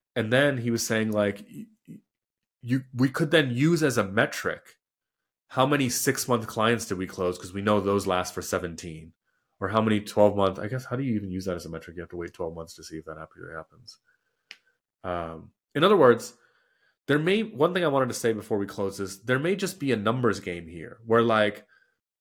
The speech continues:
you take what you take, and yeah, like, stuff's gonna happen. The C M O that hired you is gonna go to another job out of some dumb luck. And then the new regime is like, "What the hell? Like, that's not who we wanna work with."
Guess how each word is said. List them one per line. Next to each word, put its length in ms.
you 120
take 260
what 140
you 80
take, 520
and 160
yeah, 380
like, 300
stuff's 340
gonna 180
happen. 480
The 80
C 240
M 120
O 120
that 120
hired 380
you 280
is 160
gonna 200
go 220
to 140
another 280
job 500
out 140
of 80
some 240
dumb 260
luck. 380
And 140
then 100
the 60
new 160
regime 360
is 120
like, 240
"What 140
the 80
hell? 240
Like, 200
that's 200
not 100
who 120
we 100
wanna 220
work 220
with." 280